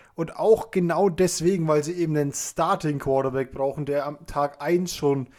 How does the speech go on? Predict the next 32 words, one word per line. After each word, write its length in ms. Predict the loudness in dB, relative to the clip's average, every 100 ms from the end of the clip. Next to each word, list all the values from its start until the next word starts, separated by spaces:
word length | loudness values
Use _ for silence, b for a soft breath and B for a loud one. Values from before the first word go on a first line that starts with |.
| b b b b b _
was 240 | -4 -4 -2
geben 320 | 0 2 2
kann, 480 | 4 4 6 0 0
was 180 | -2
ein 60 | -2
anderer 320 | -6 0 0
vielleicht 320 | 2 -2 -2
nicht 240 | -4 -6 -6
kann, 180 | -6 -2
der 120 | 0
bei 100 | -2
mir 140 | 0
jetzt 240 | -2 -2 -4
dann 80 |
nicht, 240 | -4 -6 -12
äh, 300 | -8 -2 -2
auf 180 | -2 -4
Platz 340 | -6 -6 -14 b b b
zwei 280 | -6 0 0
quasi 280 | 4 2 2
erscheint, 460 | -2 0 0 -2 -10 b b b
nehmen 460 | -2 2 6 6
die 160 | 4 2
Jets 360 | 2 0 0 -8
auf 280 | -8 -8
zwei 580 | -10 -4 0 2 0 -2 _ _
Quarterback 600 | 2 4 4 2 0 0
Justin 520 | -4 -2 -2 0 0 0
Fields 560 | -4 0 0 0 -2
von 180 | 0 0
Ohio 400 | 4 4 6 6
State, 520 | 4 0 2 0 -2